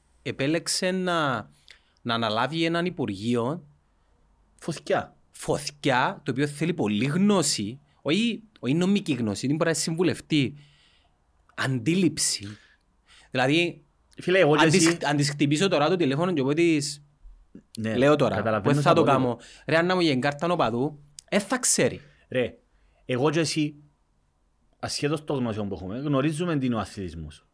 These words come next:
Speaker 2: Γιατί έχουμε ασχοληθεί με τον αθλητισμό.
Speaker 1: Ξέρουμε, πλαίσιο, έχουμε πλαίσιο.
Speaker 2: Έχουμε ένα πλαίσιο, έχουμε ένα πλαίσιο συνεννόησης. Ας πούμε, ένας άνθρω-, εγώ, για να, ε,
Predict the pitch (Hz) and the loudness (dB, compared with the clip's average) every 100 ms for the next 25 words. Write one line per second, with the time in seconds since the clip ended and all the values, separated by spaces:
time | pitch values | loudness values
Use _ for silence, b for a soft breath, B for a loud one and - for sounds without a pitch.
0 | _ 143 131 160 175 170 156 180 185 190 | _ -4 -2 0 -2 -4 -4 -2 -2 -2
1 | 190 151 - 175 127 151 123 95 - 95 | -6 -8 -2 -2 0 0 0 -4 -6 -4
2 | 226 113 202 170 - 110 175 147 135 127 | -2 -2 0 0 0 -6 -6 -4 -4 -2
3 | 180 214 190 180 175 202 - 110 110 156 | 0 2 2 2 4 2 2 -2 -2 0
4 | 185 160 170 185 - 190 147 151 117 92 | 2 0 -2 -2 -2 0 2 0 -2 -6
5 | - b b b b b _ _ b b | -14 b b b b b _ _ b b
6 | b b b b _ 117 117 156 185 180 | b b b b _ -10 -8 -2 0 0
7 | - _ _ - 135 170 170 185 202 143 | -4 _ _ -4 -2 0 0 -2 -2 0
8 | 120 120 147 151 147 123 110 110 | 0 2 4 4 2 -2 -4 -4